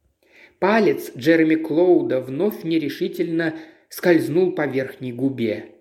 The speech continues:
"Что-нибудь случилось, Джереми?" – внезапно спросила Франсис. Он вздрогнул, едва не уронив чашку с кофе. Потом поставил её на поднос и посмотрел на жену. "Что ты имеешь в виду, Франсис?"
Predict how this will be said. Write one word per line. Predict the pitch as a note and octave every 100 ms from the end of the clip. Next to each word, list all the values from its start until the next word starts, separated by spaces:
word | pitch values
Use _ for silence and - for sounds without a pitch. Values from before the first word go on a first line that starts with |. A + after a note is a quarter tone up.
| _ _ _ _ _ _ _ -
"Что-нибудь | - G#3 G#3+ A#3
случилось, | A#3 A#3+ D4+ D4 C4
Джереми?" – | - D3 D#3 B2+ A#2+ A#2 A#2 - -
внезапно | B2 C#3+ D#3+ D#3+ G3+ G3+
спросила | F3+ - C#3+ - C3+ C#3
Франсис. | - C3 A2+ - - - - _ _ _ _
Он | F3+ F#3+ F3+
вздрогнул, | E3 D#3 F3 F3 F#3+ B3+ - - -
едва | D#3 E3+ D3 F3
не | A3+
уронив | A3 G#3 G3 G3+
чашку | - D3+ C#3 - D3
с | -
кофе. | - A2+ - - - - _ _ -
Потом | C#3 - -
поставил | C#3 - D3 C#3 C#3+
её | C3+ C3
на | C3
поднос | - C3 C3 G3 A#3 - - - _
и | -
посмотрел | - G#3 E3 D#3 D#3 D3+
на | D3+
жену. | C#3 D3 D3+ A#2+ G2+ - - _
"Что | - F3+
ты | F3 F3
имеешь | E3 D#3+ -
в |
виду, | E3 E3+ E3
Франсис?" | C3+ A#2 A2+ A2 G#2 -